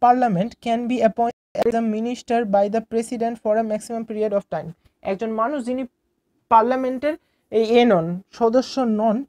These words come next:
কিন্তু তাকে minister president করতে পারেন, কিন্তু কতটা সময়ের জন্য? তারপরে তাকে কিন্তু ইলেকশনের মাধ্যমে একজন, মানে, নিজের majority proof করে তারপরে তাকে member হতে হবে, ঠিক আছে?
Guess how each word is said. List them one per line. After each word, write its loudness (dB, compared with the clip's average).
কিন্তু -2
তাকে 0
minister 0
president -2
করতে 4
পারেন, 2
কিন্তু -4
কতটা 0
সময়ের 0
জন্য? -4
তারপরে 0
তাকে -2
কিন্তু -4
ইলেকশনের 0
মাধ্যমে -2
একজন, -4
মানে, 0
নিজের 0
majority 0
proof -6
করে 0
তারপরে -4
তাকে -8
member -4
হতে -6
হবে, -10
ঠিক -14
আছে? -6